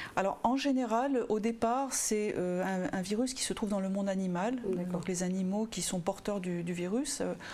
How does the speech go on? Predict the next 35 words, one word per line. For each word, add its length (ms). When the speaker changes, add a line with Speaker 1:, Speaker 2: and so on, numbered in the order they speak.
Speaker 1:
on 40
pense 260
qu'il 160
y 20
a 40
les, 340
les 100
chauves-souris, 720
on 80
pense 240
qu'il 140
y 40
a 20
les, 400
les 140
singes 340
aussi, 360
et 100
d'autres 380
animaux. 440
Euh, 480
et 80
puis 480
à 120
l'occasion 540
de, 800
de, 400
de 120
chasse, 600
euh, 720
auprès 280
d'animaux 360
sauvages, 760
quand 180
on, 100